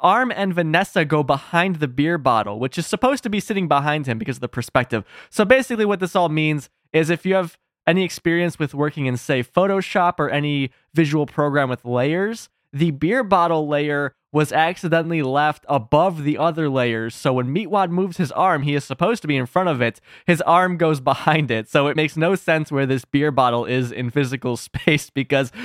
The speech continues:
it must be floating for it to be able to, uh, be in front of Meatwad's arm otherwise. But yeah, just a really funny oversight here. Anyways, though, back to the clip. Speak of the devil. They are saying how Shake isn't there. It's so great because Meatwad can leave his toys out and he isn't abused.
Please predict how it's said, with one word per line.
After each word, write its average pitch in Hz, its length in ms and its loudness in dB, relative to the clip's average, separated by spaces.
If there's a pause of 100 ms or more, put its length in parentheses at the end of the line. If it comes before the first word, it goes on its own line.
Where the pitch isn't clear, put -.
(280)
it 180 200 0
must 190 240 2
be 175 120 2
floating 156 600 0
for 127 260 0
it 127 220 -2
to 147 100 -2
be 127 240 0
able 127 240 -2
to, 123 400 -2
uh, 107 220 0
be 139 180 -2
in 123 80 -4
front 139 220 -2
of 107 80 -4
Meatwad's 113 380 -2
arm 113 380 0
otherwise. 107 600 -2
But 113 160 -4
yeah, 120 140 2
just 131 180 -10
a 143 60 2
really 139 240 -2
funny 120 360 0
oversight 104 600 -6
here. 110 340 -4 (400)
Anyways, 214 340 2
though, 180 80 2
back 175 200 0
to - 60 -20
the 147 100 -10
clip. 175 340 -2
Speak 226 300 -4
of 190 120 0
the 156 100 0
devil. 156 640 2 (240)
They 175 180 2
are 175 100 2
saying 175 300 0
how 165 160 2
Shake 175 340 -2
isn't 147 280 -2
there. 151 280 0
It's 135 220 -6
so 175 300 0
great 135 400 0
because 127 320 -2
Meatwad 143 560 0
can 127 240 -2
leave 175 160 0
his 147 120 -6
toys 202 400 -2
out 196 380 0
and 139 140 -4
he 135 80 0
isn't 143 200 0
abused. 151 840 -2